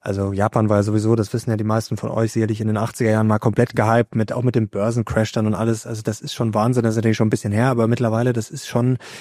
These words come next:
ich würd mal sagen, Tokio ist ja schon günstiger als München. Kommt immer drauf an, was man macht, aber es ist schon Preisniveau attraktiv. Und ich habe eine ganz spannende Sache dabei, wir waren ja auf den Amami-Inseln.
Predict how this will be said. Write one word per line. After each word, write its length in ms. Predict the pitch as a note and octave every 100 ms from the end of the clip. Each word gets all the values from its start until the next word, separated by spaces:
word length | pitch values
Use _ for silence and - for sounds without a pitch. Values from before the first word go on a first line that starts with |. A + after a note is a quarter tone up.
| -
ich 100 | -
würd 80 | B2
mal 120 | B2
sagen, 200 | A#2 A#2
Tokio 420 | - C3+ - C3+
ist 480 | B2+ B2+ - - -
ja 220 | - -
schon 280 | - A#2+ B2
günstiger 380 | C3 - C3 B2
als 120 | A#2+
München. 480 | B2+ C#3 - C#3 C3+ _ _ _ _
Kommt 280 | - A#2 A2+
immer 160 | B2 A2
drauf 200 | A2 A2+
an, 140 | A#2
was 120 | A2
man 160 | G2+ G2+
macht, 300 | A2+ C#3+ -
aber 120 | A2+
es 80 | G#2+
ist 140 | B2+
schon 360 | - A#2+ A#2 A#2 -
Preisniveau 540 | A#2 A#2+ A#2+ A2 A2+
attraktiv. 640 | A2 - G#2+ - D#3+ F3+ - - - -
Und 420 | C#3 G#3 - -
ich 120 | C3+ B2
habe 120 | B2
eine 80 | A#2
ganz 120 | A2+
spannende 240 | C3+ D3
Sache 180 | C#3 B2+
dabei, 240 | B2+ B2
wir 80 | A#2+
waren 160 | A2+ B2
ja 80 | A#2+
auf 100 | -
den 120 | B2+
Amami-Inseln. 880 | A#2 A#2+ C3 A2+ G2+ G2+ F#2+ E2+